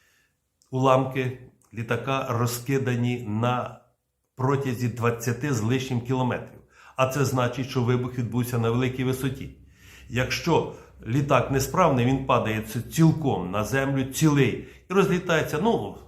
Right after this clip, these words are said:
в кілометр, ну, півтора кілометра в радіусі, все. А якщо уламки розлітаються на великій висоті, значить вибух,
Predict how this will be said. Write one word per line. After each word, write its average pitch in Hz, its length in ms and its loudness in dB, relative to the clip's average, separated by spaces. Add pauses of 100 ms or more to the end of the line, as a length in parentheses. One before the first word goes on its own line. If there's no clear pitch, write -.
(160)
в - 120 -20
кілометр, 95 640 -4 (120)
ну, 143 160 -8
півтора 107 400 -6
кілометра 87 520 -14
в 73 100 -16
радіусі, - 460 -20
все. - 420 -12 (580)
А 135 100 -2
якщо 131 340 0
уламки 147 440 4
розлітаються 127 640 0
на 127 100 0
великій 135 360 2
висоті, 143 420 -2
значить 120 300 -2
вибух, 139 480 -2